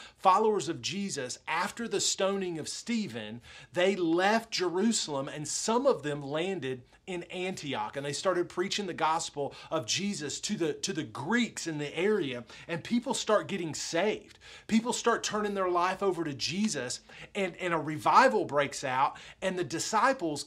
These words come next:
catch wind of it in Jerusalem, so they send a man by the name of Barnabas to go up and check out what's going on. Well, Barnabas gets there, and in Acts eleven, it tells us that he's full of the Spirit, and he's a good man,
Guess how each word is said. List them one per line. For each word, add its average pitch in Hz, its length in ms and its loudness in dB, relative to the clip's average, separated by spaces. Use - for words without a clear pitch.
catch - 280 -2
wind 196 440 0
of 143 160 0
it 147 80 -4
in 143 120 -6
Jerusalem, 143 840 -4
so 196 200 2
they 208 220 4
send 220 380 0
a 185 40 2
man 170 360 -2
by 160 160 2
the 156 100 -4
name 151 260 -2
of 113 320 -10
Barnabas 147 920 0
to 202 120 -2
go 214 340 4
up 202 220 2
and 156 160 -4
check 202 420 -2
out 190 320 4
what's 156 260 2
going 147 360 0
on. 196 280 4
Well, 139 100 0
Barnabas 170 480 4
gets - 280 -2
there, 139 200 2
and 139 100 -2
in 135 80 0
Acts 151 260 -2
eleven, 151 380 0
it 147 160 -10
tells 160 280 2
us 151 140 -4
that 147 120 -6
he's 147 180 -6
full 196 340 4
of 135 120 -2
the 151 100 -4
Spirit, 175 640 0
and 160 80 -6
he's 135 140 -6
a 120 60 -10
good 165 500 6
man, 175 500 0